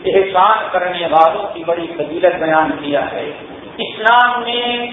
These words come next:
اللہ رب العالمین، اللہ رب العالمین نے یہ تمام انسانوں کو جو پیدا کیا ہے، سب کو یکساں نہیں پیدا کیا۔ کسی کو مالدار بنایا،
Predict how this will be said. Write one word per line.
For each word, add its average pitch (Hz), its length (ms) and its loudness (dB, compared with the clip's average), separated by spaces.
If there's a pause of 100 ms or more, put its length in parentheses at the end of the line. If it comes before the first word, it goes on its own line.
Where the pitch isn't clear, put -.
(460)
اللہ 226 320 4
رب 226 240 2
العالمین، 208 760 2
اللہ 214 300 4
رب 214 240 4
العالمین 202 760 2
نے 175 280 -8 (360)
یہ 208 80 -4 (100)
تمام 240 540 6
انسانوں 214 520 2
کو 208 140 -2
جو 196 100 4
پیدا 196 480 6
کیا 214 400 2
ہے، 180 440 2 (260)
سب 226 280 4
کو 208 100 4
یکساں 185 500 2
نہیں 185 180 -4
پیدا 160 360 4
کیا۔ 120 300 -6 (340)
کسی 214 320 -2
کو 190 140 4
مالدار 170 600 6
بنایا، 208 580 4